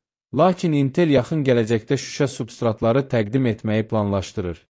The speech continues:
İki epoksi avtomatlaşdırılmış maşınlar çip ilə substrat arasına epoksi tətbiq edərək ən kiçik hava boşluqlarını aradan qaldırır və fiziki stressi bərabər şəkildə paylayır. Üç qapağın yerləşdirilməsi, çipin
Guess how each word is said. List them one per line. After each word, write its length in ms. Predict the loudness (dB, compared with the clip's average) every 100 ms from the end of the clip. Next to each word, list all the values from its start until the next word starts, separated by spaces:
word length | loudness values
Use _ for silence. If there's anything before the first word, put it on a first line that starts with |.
| _ _
İki 260 | -6 0 4
epoksi 420 | 4 4 0 2 2
avtomatlaşdırılmış 1040 | 2 0 0 0 2 0 0 0 0 -2
maşınlar 540 | -2 -2 0 2 2 0
çip 240 | -4 0
ilə 140 | 0 0
substrat 480 | -4 -8 -2 0
arasına 400 | 2 0 0 -2 -2
epoksi 400 | 0 -2 -2 -6 -2
tətbiq 340 | -2 0 0 2
edərək 340 | 2 2 -2
ən 220 | 0 0 0
kiçik 280 | -6 -4 0
hava 160 | 2 2
boşluqlarını 680 | 2 0 -4 0 2 2 2
aradan 380 | 2 2 2 2
qaldırır 460 | 2 2 2 0 0
və 80 | -2
fiziki 420 | -4 -6 -4 -4
stressi 460 | -6 -2 -2 0 -2 2
bərabər 400 | 2 4 2 2
şəkildə 420 | -4 -2 -2 -2
paylayır. 560 | 0 -2 0 -2 -6 -12 _ _ _ -2
Üç 200 | -2 2
qapağın 480 | 2 4 2 4
yerləşdirilməsi, 920 | 4 4 2 2 -2 0 0 -2 -4 -6
çipin 320 | -8 -2 2